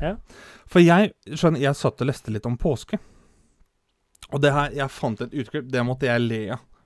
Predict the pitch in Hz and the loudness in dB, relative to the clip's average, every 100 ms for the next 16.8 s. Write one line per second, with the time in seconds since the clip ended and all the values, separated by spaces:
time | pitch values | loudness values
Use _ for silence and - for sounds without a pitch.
0 | - 139 131 139 - 156 113 - 143 131 | -2 -2 0 -4 -2 0 0 -4 -10 -6
1 | 135 113 110 107 107 110 110 110 110 - | -6 -6 -8 -8 -6 -6 -6 -6 -8 -10
2 | 117 - 113 110 110 110 113 113 113 113 | -10 -6 -4 -2 -4 -4 -4 -4 -4 -6
3 | 110 113 113 127 110 104 107 - - _ | -8 -8 -8 -6 -8 -10 -14 -18 -20 _
4 | - - - - - 131 147 139 156 139 | -20 -20 -20 -12 -4 -2 -2 0 0 2
5 | 120 127 151 - - - - 120 - 165 | 2 2 0 -2 -4 -4 -8 -10 -6 -4
6 | 120 - 135 151 - - - 120 127 117 | -4 -4 -8 -8 -12 -6 0 0 0 -6
7 | 104 123 123 143 120 - 113 110 - 123 | -6 -6 -4 -4 -6 -8 -10 -10 -6 -4
8 | 123 117 117 110 - - - 131 143 196 | -2 -2 -4 -10 -14 -18 -14 -8 -8 -8
9 | - - - - - - - - - - | -16 -20 -6 -2 0 -2 -6 -12 -20 -20
10 | - - - _ _ - 202 196 170 - | -20 -20 -20 _ _ 4 6 8 8 10
11 | 175 123 131 117 120 131 123 196 196 160 | 8 8 2 2 2 2 4 4 6 6
12 | 120 117 175 - 127 123 156 135 117 123 | 6 4 4 4 4 4 4 2 4 4
13 | 175 262 - 214 156 135 143 160 127 190 | 4 2 4 8 8 6 4 4 4 4
14 | 220 190 - 180 - 120 127 127 165 180 | 4 8 8 8 4 2 4 2 4 4
15 | 151 196 180 156 156 - 190 214 - 131 | 6 4 2 0 -2 0 0 0 0 2
16 | 156 143 123 123 135 123 139 220 | 2 2 2 2 2 2 6 4